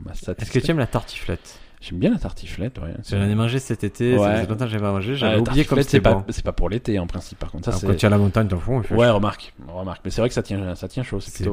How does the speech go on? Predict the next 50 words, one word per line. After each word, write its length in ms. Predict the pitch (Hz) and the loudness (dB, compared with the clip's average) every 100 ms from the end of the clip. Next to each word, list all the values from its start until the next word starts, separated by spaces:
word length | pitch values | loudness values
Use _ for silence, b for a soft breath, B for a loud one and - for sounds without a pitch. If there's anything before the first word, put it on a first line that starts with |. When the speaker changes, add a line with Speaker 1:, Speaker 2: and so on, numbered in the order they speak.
| 101 | 2
Speaker 2:
bon, 80 | 107 | 0
hein. 80 | 107 | -2
Speaker 1:
c'est 240 | 110 - 90 | -8 -10 -10
Speaker 2:
C'est 80 | |
très, 260 | - - 101 | -10 -6 -4
très 220 | - 131 | -2 -2
bon, 140 | 135 110 | 0 2
Speaker 1:
plutôt 180 | 104 117 | 2 2
Speaker 2:
la 80 | |
Speaker 1:
hivernal. 260 | 110 95 90 | 0 -4 -4
Speaker 2:
tartiflette. 120 | 90 | -6
Speaker 1:
Ouais, 240 | 101 101 101 | -6 -6 -8
c'est 140 | 90 | -10
bien. 160 | 87 76 | -12 -12
Mais 80 | 131 | -12
c'est 140 | - | -8
pas 320 | - 226 226 | -6 -4 -4
exactement 380 | 196 139 - 131 | -4 -6 -2 0
la 60 | 131 | 0
même 120 | 113 | -2
chose 220 | - - | -2 -2
que 80 | 107 | -2
la 80 | 98 | -4
poutine, 340 | - - 82 | -6 -10 -10
hein. 140 | 104 110 | -8 -8
Poutine, 380 | - - 117 113 | -8 -8 -8 -8
c'est 120 | 90 | -10
encore, 360 | 85 95 95 | -10 -6 -6
euh, 40 | 85 80 80 - b b b 104 | -6 -10 -14 -18 b b b -6
Speaker 2:
Moi, 60 | |
je 60 | - | 0
pense 120 | 120 | 0
que 40 | |
je 40 | - | 0
préférerais 360 | 98 - 92 95 | 0 0 0 -2
toujours 200 | 101 101 | -4 -4
la 60 | |
tartiflette 400 | 95 98 - 95 | -4 -10 -8 -8
que 60 | 104 | -8
la 60 | 87 | -10
Speaker 1:
Ouais, 40 | |
Speaker 2:
poutine. 240 | 90 - | -10 -10
Speaker 1:
ouais, 80 | 98 87 - | -10 -10 -10
mais, 340 | 95 95 92 87 | -6 -4 -4 -6
euh, 200 | 85 85 85 82 - 50 50 78 | -8 -10 -12 -16 -18 -18 -14 -8
mais 160 | 101 | -6
j'avais, 420 | 113 131 156 156 127 | -2 0 0 0 -2
j'avais 200 | 143 165 | -2 -2
mangé 260 | 135 117 | -2 -4
ça, 240 | 104 - | -6 -6